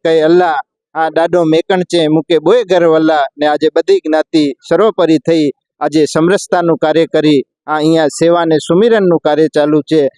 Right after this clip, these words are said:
ને ઈ સેવા સુમિરનના કાર્યને દીપાવવા માટે સ્થાનિક બધી સમાજો, આ પાટીદાર સમાજ, યુવક સંઘ, મહિલા મંડળ, તેમજ આ રઘુવંશી સમાજ, તેમજ અમારું પંચકલ્યાણ, તેમજ કેવા તે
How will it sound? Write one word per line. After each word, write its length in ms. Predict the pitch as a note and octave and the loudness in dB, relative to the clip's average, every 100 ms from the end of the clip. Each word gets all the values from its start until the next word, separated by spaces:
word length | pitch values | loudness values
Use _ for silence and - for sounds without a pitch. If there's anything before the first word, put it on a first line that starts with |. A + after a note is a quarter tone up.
| _ - | _ -4
ને 60 | |
ઈ 100 | D#3 | -2
સેવા 320 | D3+ D#3+ E3 D#3 | 0 0 2 0
સુમિરનના 560 | - D#3+ D#3+ D#3+ D#3 | 0 0 2 0 0
કાર્યને 500 | C#3+ D3 D3 D#3 D3+ | 0 -2 0 0 0
દીપાવવા 440 | C3 C#3+ - D#3+ D#3 | 0 -2 -2 -2 0
માટે 380 | D3 C#3+ D3+ | -2 -2 -2
સ્થાનિક 420 | C3+ - D#3 F3+ F3+ D#3+ | -2 -4 -2 -2 -2 -4
બધી 200 | D3 D3+ | 0 0
સમાજો, 600 | - D3 D3+ C3+ C#3+ C#3 - _ _ | 0 0 0 0 0 0 -2 _ _
આ 140 | C#3+ D3+ | -6 -4
પાટીદાર 500 | C#3+ C#3+ D#3 E3 D3+ | -4 -2 0 0 -2
સમાજ, 420 | - D#3 D#3+ D#3 - _ _ C3+ | -2 -2 0 -2 -6 _ _ -2
યુવક 280 | D#3 F3+ E3+ | 0 0 -2
સંઘ, 260 | - E3+ E3 C#3 | -4 -2 0 0
મહિલા 260 | D3+ E3+ | 2 2
મંડળ, 340 | E3+ D#3+ D#3+ D#3+ _ | 0 -2 0 -2 _
તેમજ 360 | E3 F3 F3+ D3 - _ - | -2 0 0 -4 -14 _ -6
આ 240 | D#3 D#3+ - _ _ _ | -4 -2 -6 _ _ _
રઘુવંશી 540 | D3 E3 G#3 F3+ - D#3 | -4 0 0 0 0 -2
સમાજ, 400 | - D3+ D#3 C#3 _ | 0 0 0 -2 _
તેમજ 280 | D3+ D#3 D3 | -2 -2 0
અમારું 300 | D3 D3+ C#3+ - | 0 0 -2 -2
પંચકલ્યાણ, 640 | F3+ - F3+ D3+ D3 C3+ - _ _ | -6 -4 -2 0 0 -2 -6 _ _
તેમજ 300 | E3+ G#3+ F#3+ - _ _ | -4 -2 -2 -6 _ _
કેવા 220 | E3+ F#3+ F3 | -2 0 0
તે 200 | E3+ | 0